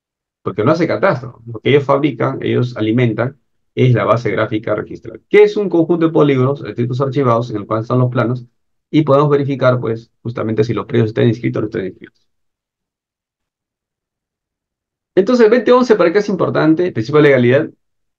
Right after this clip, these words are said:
Los títulos que ingresan al registro deben ser conformes al ordenamiento jurídico. Por ejemplo, ¿eh? Me piden un comodato.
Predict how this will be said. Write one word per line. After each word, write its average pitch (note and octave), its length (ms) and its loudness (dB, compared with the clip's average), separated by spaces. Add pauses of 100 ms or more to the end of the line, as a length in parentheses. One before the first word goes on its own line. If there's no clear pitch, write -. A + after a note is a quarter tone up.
(360)
Los D#3+ 160 -2
títulos A#3+ 540 0
que C#3 80 -4
ingresan F#3+ 400 2
al - 80 -2
registro D3+ 380 -6
deben C#3 180 2
ser D#3+ 140 -4
conformes D3+ 560 2
al B2 60 -6
ordenamiento C#3+ 280 -2
jurídico. G#3+ 340 -2
Por A#2+ 120 -2
ejemplo, B2 360 -4
¿eh? - 120 -14 (1000)
Me C3+ 140 -2
piden F#3+ 260 4
un F#3+ 140 2
comodato. D#3 520 2